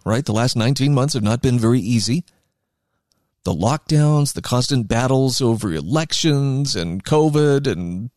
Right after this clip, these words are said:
staying afloat, uh, economically and masking or not masking, vaccine or no vaccine. A lot of crazy stuff has been going on. So if, if you're feeling like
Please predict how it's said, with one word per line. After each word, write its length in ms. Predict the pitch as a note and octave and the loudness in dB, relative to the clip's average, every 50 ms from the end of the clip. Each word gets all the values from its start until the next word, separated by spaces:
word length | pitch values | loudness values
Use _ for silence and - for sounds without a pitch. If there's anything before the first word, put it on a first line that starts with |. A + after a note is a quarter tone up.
| - | -8
staying 440 | - - - - F3 E3+ E3+ E3 D#3+ | -6 -6 -2 0 0 2 2 2 2
afloat, 560 | D3+ - - - D#3+ D3+ D#3+ D3+ B2 - - | 0 0 0 0 2 2 2 2 0 -2 -2
uh, 180 | D3 C#3+ B2+ - - - - - - | 0 0 0 0 -2 -8 -18 -10 -2
economically 880 | C#3 D#3 D3 - C#3 B2+ C#3 D#3 D#3+ D#3+ D3 - D3+ D3+ D3 D#3 D#3+ D3 | -2 0 2 2 2 2 2 2 2 2 2 2 2 2 4 4 4 2
and 180 | A2 F#2+ G2+ - - - - - - | 2 0 -4 -8 -14 -20 -20 -6 0
masking 600 | - B2+ C#3+ D#3+ F3 E3+ E3 - - F3 E3 E3 | 2 2 2 2 2 0 0 0 0 2 2 2
or 100 | D3 G#2+ | 2 2
not 200 | G2 A#2+ D#3 D3+ | 0 0 -2 0
masking, 560 | D3 D3+ D3 D3+ D3+ - - D#3 D#3 D#3 D3+ | 0 0 0 0 0 0 0 2 2 4 4
vaccine 640 | A#2+ G2+ A#2+ D3 D#3 C#3+ - - D#3+ D3+ D3+ D#3 D3 | 2 2 0 -2 -2 -2 -2 -2 0 2 2 2 2
or 60 | A2 | 2
no 160 | G2 A2+ C#3+ D#3 | 2 2 2 2
vaccine. 680 | C#3+ C#3+ C#3+ C3 - - - C#3+ C#3 C3+ C3+ C3 C#3 - _ _ _ _ _ _ _ _ _ _ _ _ _ _ _ _ | 2 0 -2 -2 -2 -2 0 2 2 4 4 2 0 -2 _ _ _ _ _ _ _ _ _ _ _ _ _ _ _ _
A 40 | - | -2
lot 220 | - A#2 A#2+ D3+ | 0 0 2 2
of 80 | E3 D3+ | 0 0
crazy 320 | - D#3 D3+ D3+ C#3+ C#3+ | 0 0 0 2 0 -2
stuff 300 | C#3+ - - C#3+ C3 - | -4 -2 0 0 0 0
has 120 | - A#2 - | -2 -2 0
been 140 | C#3 B2+ | 0 2
going 320 | A#2 A#2+ A#2 A#2+ A#2+ A#2 A2+ | 2 2 2 4 4 4 2
on. 160 | A2 G2+ E2 | 2 0 -2
So 220 | - - C#3 B2+ | -2 0 2 2
if, 100 | A#2+ A2 | 2 0
if 240 | C#3 - B2+ C3+ - | -2 -2 -2 -2 0
you're 100 | A#2+ G#2+ | 0 0
feeling 420 | F#2+ - - C#3+ F3 F#3 F3+ F3 E3+ | 0 0 0 2 2 2 2 2 2
like 360 | D3+ C#3+ C#3 - - - | 2 2 0 -2 -6 -12